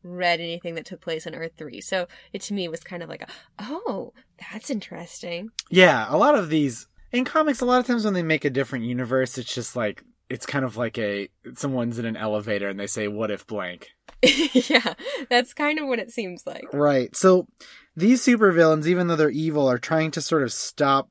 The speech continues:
Speaker 2: the disaster that's happening. And it's causing, like, a bunch of natural disasters, too. Like, volcanoes are coming out of nowhere and
Speaker 1: Mm-hmm.
Speaker 2: tidal waves and stuff.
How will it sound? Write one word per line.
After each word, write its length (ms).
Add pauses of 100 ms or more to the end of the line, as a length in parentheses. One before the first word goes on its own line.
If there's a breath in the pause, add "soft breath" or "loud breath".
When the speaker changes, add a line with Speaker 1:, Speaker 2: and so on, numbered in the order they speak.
Speaker 2:
the 240
disaster 640
that's 200
happening. 520 (360 loud breath)
And 100
it's 100
causing, 260
like, 120
a 40
bunch 160
of 80
natural 420
disasters, 680
too. 280
Like, 240 (200)
volcanoes 800
are 100
coming 340
out 120
of 80
nowhere 640
and 280
Speaker 1:
Mm-hmm. 120
Speaker 2:
tidal 260
waves 380
and 120
stuff. 480